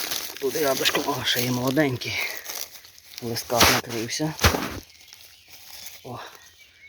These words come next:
кукурінчик вже під'їли. Може, шапочка лишиться. Ну, цей інтересний. О, знову на довгій нозі. М, такий о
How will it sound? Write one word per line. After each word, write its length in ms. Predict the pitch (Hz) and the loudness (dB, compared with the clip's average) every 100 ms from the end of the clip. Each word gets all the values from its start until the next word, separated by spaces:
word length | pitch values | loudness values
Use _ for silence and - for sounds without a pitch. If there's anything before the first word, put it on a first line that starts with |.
| - _ _ - | -20 _ _ -14
кукурінчик 680 | 123 127 117 117 117 - - | -10 -4 0 0 -2 -8 -4
вже 260 | 123 113 - - | 0 0 -2 -4
під'їли. 600 | 107 110 147 202 208 190 - - - - - - - - - - 135 | -2 2 6 8 8 6 -2 -12 -10 -10 -14 -20 -20 -20 -20 -16 -10
Може, 180 | 123 | -8
шапочка 500 | 117 117 117 123 - | -6 -4 -4 -4 -2
лишиться. 480 | 123 123 - - - - - - - - - - - - - - | 0 2 0 -2 -4 -6 -8 -8 -12 -14 -14 -12 -10 -6 -4 -2
Ну, 200 | 123 170 | 0 -2
цей 320 | - 117 139 131 - - - - - - - - 123 | -2 0 0 0 -6 -10 -10 -12 -12 -12 -14 -8 -4
інтересний. 760 | 123 - 143 117 110 120 117 - - - - - - - - - - - - - | 0 2 6 6 4 2 -2 -2 -4 -4 -6 -8 -12 -12 -14 -14 -16 -14 -12 -10
О, 140 | 147 127 - 120 | -6 -6 -6 -4
знову 160 | 117 120 | 0 2
на 100 | 120 | 4
довгій 300 | 120 110 117 | 4 2 2
нозі. 380 | 113 113 135 175 - - - - - - - - - - - - - - - - - - - | -2 0 2 2 0 -10 -12 -10 -8 -6 -6 -8 -12 -12 -10 -12 -12 -18 -18 -20 -20 -18 -6
М, 180 | 123 160 - - - - | -4 -4 -8 -20 -20 -20
такий 300 | - 120 110 | -6 -2 0
о 160 | 101 | -2